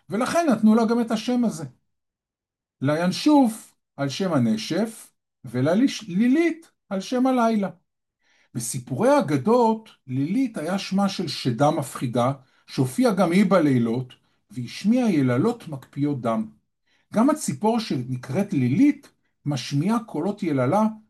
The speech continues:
שנשמעות היטב בשעות הלילה והחשיכה. אז כאמור, בלילית נקראת באנגלית wood owl, ינשוף היערות, בגלל שהיא אוהבת לגור ביערות.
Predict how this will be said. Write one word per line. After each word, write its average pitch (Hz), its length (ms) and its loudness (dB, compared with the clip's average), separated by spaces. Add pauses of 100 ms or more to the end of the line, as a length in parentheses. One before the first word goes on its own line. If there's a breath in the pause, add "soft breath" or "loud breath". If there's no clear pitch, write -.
שנשמעות 135 840 -6
היטב 190 460 0 (420)
בשעות 151 420 -10
הלילה 139 460 0
והחשיכה. 113 640 -8 (1500)
אז 139 120 -6
כאמור, 226 420 6
בלילית 190 460 2
נקראת 190 580 -4
באנגלית 139 580 0
wood 143 320 2 (220)
owl, 160 300 2 (760)
ינשוף 139 540 0
היערות, 135 640 0 (240)
בגלל 226 520 -2 (100)
שהיא - 220 -10
אוהבת 202 360 -4
לגור 202 460 -2 (140)
ביערות. 170 760 0